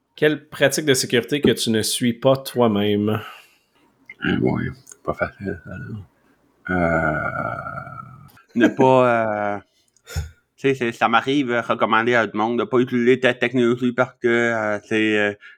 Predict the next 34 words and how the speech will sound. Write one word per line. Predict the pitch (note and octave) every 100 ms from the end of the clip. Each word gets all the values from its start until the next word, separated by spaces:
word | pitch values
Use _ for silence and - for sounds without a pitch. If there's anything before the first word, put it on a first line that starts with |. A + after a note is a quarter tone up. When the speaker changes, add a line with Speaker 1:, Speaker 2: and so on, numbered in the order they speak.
| -
Speaker 2:
mettons, | A2 A2 A#2 A#2
euh, | G#2+ G2+
WhatsApp, | F#2+ F2+ - G2+ G2 -
là. | A2 G#2+ A2 G#2+
Je |
me | G#2+
dis, | G#2+ A2 B2+
utilisez | A2+ A2 A2+ A2
pas | A2 E3
Facebook, | A2+ F2+ G#2 D3 -
mais | G2+
vous | A2+
utilisez | G#2 A#2 C3
WhatsApp. | B2 F#2+ - F#2+ - _ _ - - _ -
Fait | G2+ -
que, |
euh, | G#2+ G2 F#2+ F#2 F#2 F2+ F2+ F2 _ _ - - - - G2
euh, | G2 F#2+ F#2 F2+ - _ _ _ _
c'est | B2 G#2+
d'être | G#2 A2
capable | - - A#2+ B2 G#2+
de | G2+
dire, | G2+ A2 B2 C3 C3+ G2+ _ _ _ _ -
euh, | G#2 G#2 F#2+ - _ _ _ _ _ _ -
que |
les | C3 B2+
babines | B2+ C3 C3+ C#3+
suivent, | C#3+ C3+ C#3 A#2+
euh, | A#2+ A#2 A2 G#2+ G#2 G#2 - -
c'est | B2+
quoi | B2
l'expression | C#3 - A2 - B2
de | A#2+
ça ? | G#2+